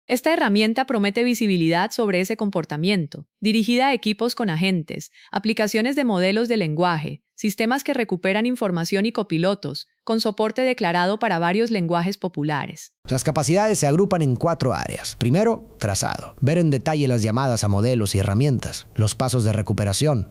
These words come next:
Speaker 2: la latencia y el consumo de tokens. Segundo, depuración, errores,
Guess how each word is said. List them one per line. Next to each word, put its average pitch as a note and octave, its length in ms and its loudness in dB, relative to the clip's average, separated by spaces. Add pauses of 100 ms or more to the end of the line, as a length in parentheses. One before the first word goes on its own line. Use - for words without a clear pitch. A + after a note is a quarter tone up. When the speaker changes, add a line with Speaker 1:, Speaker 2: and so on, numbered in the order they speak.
(140)
Speaker 2:
la G2+ 120 2
latencia G#2+ 680 0
y A#2 80 2
el A2 100 2
consumo A2 460 2
de G2+ 80 2
tokens. - 560 -4
Segundo, A#2+ 560 2 (160)
depuración, A2+ 720 0 (240)
errores, A2+ 580 0